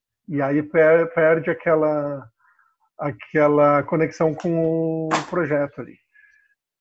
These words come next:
E aí, o, o, aí eu preciso dizer assim, ó, que o Jarbas, que é o coordenador de produção do, do cave, foi um cara que me ajudou muito nisso,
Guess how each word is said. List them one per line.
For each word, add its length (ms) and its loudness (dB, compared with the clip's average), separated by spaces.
E 80 4
aí, 300 4
o, 500 0
o, 60 2
aí 100 6
eu 80 6
preciso 220 -10
dizer 200 2
assim, 160 -2
ó, 100 2
que 160 -8
o 200 2
Jarbas, 540 2
que 120 -6
é 40 0
o 80 -4
coordenador 600 -2
de 100 -10
produção 760 -6
do, 280 -10
do 200 -16
cave, 300 -2
foi 140 -2
um 20 -4
cara 200 2
que 80 -6
me 80 0
ajudou 280 -2
muito 340 -2
nisso, 240 -10